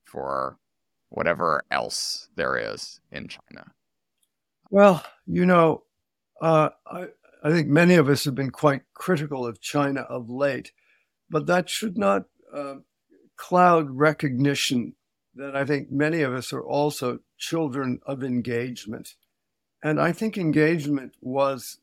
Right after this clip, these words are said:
Speaker 2: for America, in many ways, a crowning, uh, achievement of diplomacy, where we did keep open-minded. It was a bipartisan effort to bend the metal of Leninism,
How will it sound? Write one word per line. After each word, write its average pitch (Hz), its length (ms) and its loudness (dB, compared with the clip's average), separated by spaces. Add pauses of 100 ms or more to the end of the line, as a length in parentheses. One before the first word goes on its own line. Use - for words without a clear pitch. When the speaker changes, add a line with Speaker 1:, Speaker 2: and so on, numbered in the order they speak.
(100)
Speaker 2:
for 127 180 -8
America, 127 640 -4 (720)
in 170 180 -4
many 220 220 4
ways, 143 380 4
a 123 60 -8
crowning, 147 800 0 (340)
uh, 131 280 -8 (120)
achievement 143 720 -6
of 127 320 -8
diplomacy, 160 760 -2 (420)
where 147 180 -2
we 151 280 -4
did 196 300 -2
keep 131 300 -2 (340)
open-minded. 123 840 -4
It 139 140 -12
was 147 180 -8
a 156 60 -6
bipartisan 147 1040 0 (380)
effort 139 420 -2 (100)
to 120 280 -4 (280)
bend 151 340 2
the 139 80 -4
metal 127 480 -2
of 113 100 -12
Leninism, 127 880 -8